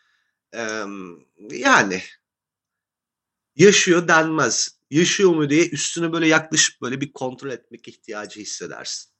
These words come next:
Anladın mı? Nefes alıyor mu? Ha, alıyormuş falan gibi. Tam morga götürecekken öksüren bir ölü gibiyim. Bu anlamda kalbinin güçlü kadın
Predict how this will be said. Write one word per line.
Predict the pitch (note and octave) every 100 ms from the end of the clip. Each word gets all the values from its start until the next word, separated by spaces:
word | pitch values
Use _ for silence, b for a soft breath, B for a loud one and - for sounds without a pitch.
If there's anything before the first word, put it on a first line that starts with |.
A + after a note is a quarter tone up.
| _ -
Anladın | F2+ A2+ B2
mı? | D2+ B1+
Nefes | G2+ - -
alıyor | G#2+ G#2+ G#2
mu? | G#2+ G2
Ha, | G#2 E2+ -
alıyormuş | G2 F#2+ D2 - -
falan | - - _ -
gibi. | G2 - _ _ _ _ b b b b b b -
Tam | C#3+ C#3+
morga | C#3+ C#3 D3
götürecekken | B2+ A#2+ G#2+ G2 A2 G2 - B2+ -
öksüren | A#2 - - B2+ A#2+
bir | A#2+ -
ölü | G#2+ A2
gibiyim. | F#2+ D#2+ C#2+ _ _ _ _ _ _ _ _ _ _ _ _ _ _ _ _ _ _ _ _ _ _ _ _ _ _ _ _ - B B B B B B B B
Bu | A#2 C#3+ D3+
anlamda | B2+ A#2 A2 C#3+
kalbinin | - C#3 C3 B2+ C#3 B2+
güçlü | A2+ - -
kadın | C3 A2 G#2+